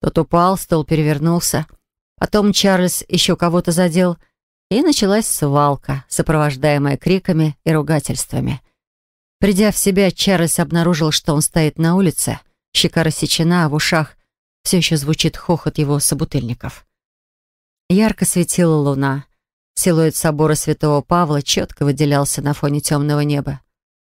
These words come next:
Чарльз брёл, не разбирая дороги, по узким, похожим на лабиринт улочкам, пока, наконец, какое-то полузабытое чувство не привело его к дому,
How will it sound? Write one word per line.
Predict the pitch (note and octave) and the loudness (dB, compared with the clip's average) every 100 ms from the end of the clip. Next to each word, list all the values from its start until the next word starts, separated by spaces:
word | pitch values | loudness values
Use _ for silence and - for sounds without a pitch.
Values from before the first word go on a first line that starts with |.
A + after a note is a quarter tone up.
| _ _ - | _ _ 0
Чарльз | A#3 A3 G3 F3 - F#3 | 2 4 2 0 -2 0
брёл, | E3 F3 F#3+ F#3+ F3 D3 | 2 4 4 4 2 -2
не | E3 | 0
разбирая | E3 C#3+ D#3+ D#3 | 0 0 2 2
дороги, | D3 D#3 E3 F3+ D#3 D#3 C#3+ _ _ _ _ - | 2 2 2 0 0 -2 -4 _ _ _ _ -4
по | F3+ | 0
узким, | G#3+ A3 - F#3 E3 | 2 0 0 0 0
похожим | D#3 G3+ F3+ D#3+ | 0 0 0 2
на | E3 | 2
лабиринт | D#3+ D3+ F3 E3 _ | 2 2 0 0 _
улочкам, | F#3 F#3 E3 - D#3+ D3+ | 2 2 2 0 -2 -2
пока, | C#3+ D#3+ | -2 -2
наконец, | D3+ D3 D3 D3 D3 - - _ _ _ - | -2 0 0 0 -2 -6 -12 _ _ _ -10
какое-то | - G3+ F#3 - | -2 0 0 0
полузабытое | F3 F3 E3+ F3 E3 E3+ E3+ | 0 2 2 2 0 0 0
чувство | - F#3+ E3+ - C#3 | 0 0 -2 -4 -4
не | F3+ | -2
привело | - D3 D3+ | 0 0 2
его | D3+ D3+ | 2 0
к | D3+ | -2
дому, | D3+ C3+ B2+ | -2 -2 -4